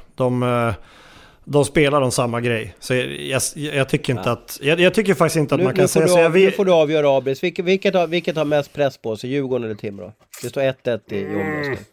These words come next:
Speaker 3: Jag vet inte riktigt där, men jag tar något så där, så jag tycker, jag tycker Djurgården har fått in rätt sköna karaktärer där som jag tror kan ta ner den här
Speaker 2: Jo,
Speaker 3: pressen
Speaker 2: men mest,
Speaker 3: lite.
Speaker 2: vilket lag har mest press på sig? Vilket lag
Speaker 3: Ja.
Speaker 2: har, har mest att förlora?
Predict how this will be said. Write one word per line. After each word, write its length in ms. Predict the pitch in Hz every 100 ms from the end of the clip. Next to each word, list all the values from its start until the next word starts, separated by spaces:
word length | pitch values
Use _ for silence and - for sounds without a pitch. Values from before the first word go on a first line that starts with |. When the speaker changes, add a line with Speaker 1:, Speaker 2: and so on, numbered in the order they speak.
| _ _
Speaker 3:
Jag 60 | 135 123
vet 440 | 170 220 113 -
inte 240 | 113 -
riktigt 440 | 127 135 180 202 190
där, 120 | 107
men 80 | 120
jag 100 | 117
tar 280 | 117 143 190
något 220 | 113 -
så 140 | -
där, 80 | 104
så 80 | 117
jag 60 | 101
tycker, 280 | 170 -
jag 60 | 123
tycker 180 | 208 190
Djurgården 180 | 165 170
har 60 |
fått 180 | 156 156
in 160 | 170 165
rätt 160 | 117
sköna 320 | - 135 113 113
karaktärer 600 | 123 120 - 143 190 113
där 120 | 95
som 120 | -
jag 80 | 107
tror 120 | 110
kan 160 | 113 110
ta 140 | -
ner 300 | 113 156 156
den 140 | 123 98
här 60 |
Speaker 2:
Jo, 60 | 92
Speaker 3:
pressen 180 | 160 180
Speaker 2:
men 120 | 185
mest, 140 | 185
Speaker 3:
lite. 120 | - 185
Speaker 2:
vilket 240 | 196 196
lag 140 | 190
har 100 | 185
mest 240 | 180 175 -
press 280 | 202 170 -
på 180 | 120
sig? 140 | 110 131
Vilket 240 | 165 170
lag 220 | 156 143
Speaker 3:
Ja. 100 | 143
Speaker 2:
har, 100 | 127
har 120 | 135 135
mest 320 | 143 139 -
att 80 | 107
förlora? 420 | 123 120 110